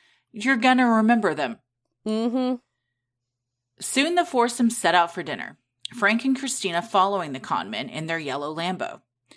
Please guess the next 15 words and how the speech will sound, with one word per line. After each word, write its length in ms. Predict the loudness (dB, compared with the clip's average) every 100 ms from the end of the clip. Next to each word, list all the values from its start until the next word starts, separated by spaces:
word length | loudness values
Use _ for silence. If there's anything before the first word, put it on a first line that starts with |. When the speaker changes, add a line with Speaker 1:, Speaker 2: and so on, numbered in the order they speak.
| _ _ _
Speaker 1:
When 120 | -10
they 120 | -6
arrived 340 | 0 2 2 0
at 100 | -4
Shula's, 440 | -4 -4 -6 -4
they 100 | -4
found 300 | -2 -2 -2
it 80 | -6
closed 580 | -2 -2 -2 -6 -14 -14 _ _ -14
and 100 | -12
instead 440 | -10 -4 0 0
went 160 | -2 -6
to 100 | -6
Doorbal's 460 | -6 -6 -6 -6 0
townhome 540 | 2 2 -2 -8 -10